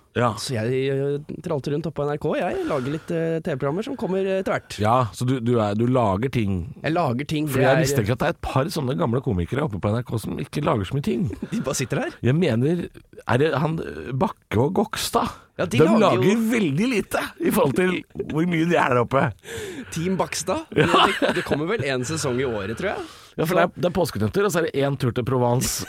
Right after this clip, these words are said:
Speaker 1: og så er det liksom det?
Speaker 2: Ja, omtrent, men det skal de ha da. Jeg har sett, jeg ser de innimellom.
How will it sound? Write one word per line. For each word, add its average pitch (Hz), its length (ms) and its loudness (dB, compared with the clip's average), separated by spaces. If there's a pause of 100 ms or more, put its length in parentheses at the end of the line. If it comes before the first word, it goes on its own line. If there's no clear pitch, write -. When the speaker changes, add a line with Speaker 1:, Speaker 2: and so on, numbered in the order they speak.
Speaker 1:
og 135 80 0
så 147 120 0 (100)
er 120 40 2
det 113 280 2
liksom 127 240 0
det? 127 140 2 (680)
Speaker 2:
Ja, 156 80 0
omtrent, 233 440 -4
men 202 120 -2
det 170 100 -2
skal - 140 -8
de 208 80 -2
ha 185 140 0
da. 233 120 -2
Jeg 165 120 -2
har 175 80 0
sett, - 240 -8
jeg 139 180 -4
ser 139 220 -2
de 214 100 -2
innimellom. 113 340 -2